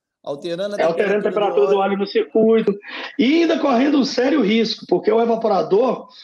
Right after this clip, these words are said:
Speaker 2: ele muito quente, quando retorna o circuito de refrigeração, é prejudicial ao compressor também, cara.
Speaker 1: Sim,
Speaker 2: Né?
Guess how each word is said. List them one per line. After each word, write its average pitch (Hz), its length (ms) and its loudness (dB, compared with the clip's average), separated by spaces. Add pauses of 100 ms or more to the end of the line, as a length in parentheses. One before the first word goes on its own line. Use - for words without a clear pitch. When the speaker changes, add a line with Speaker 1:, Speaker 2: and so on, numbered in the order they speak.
(140)
Speaker 2:
ele 185 220 2
muito 214 400 0
quente, 262 560 0
quando 202 280 2
retorna 196 600 0
o 202 60 0
circuito 196 500 0
de 160 80 -2
refrigeração, 165 580 0
é 208 60 -2
prejudicial 208 600 -2
ao 226 100 -2
compressor 240 440 -2
também, 247 300 0
cara. 180 260 -4 (240)
Speaker 1:
Sim, 101 600 -16
Speaker 2:
Né? 127 240 -2